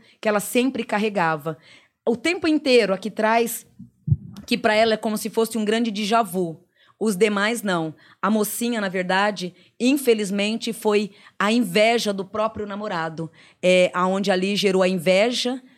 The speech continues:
né, a ambição dele, né, o lado cretino dele mesmo, que aonde ele não suportou a fama, o conhecimento dela,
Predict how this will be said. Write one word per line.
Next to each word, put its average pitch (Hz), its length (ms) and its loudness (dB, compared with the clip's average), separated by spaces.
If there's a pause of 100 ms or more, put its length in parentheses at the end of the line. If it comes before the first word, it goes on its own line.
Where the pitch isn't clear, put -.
(120)
né, 185 300 2
a 175 100 0
ambição 202 640 0
dele, 214 520 -2
né, 185 180 -2
o 196 60 0
lado 175 260 0
cretino 196 640 -4
dele 170 240 -4
mesmo, 208 440 -4 (380)
que 202 220 0
aonde 196 480 0
ele 196 160 0
não 226 240 -2
suportou 214 760 0
a 185 120 -2
fama, 233 560 0
o 190 40 -4
conhecimento 185 720 -4
dela, 185 520 -2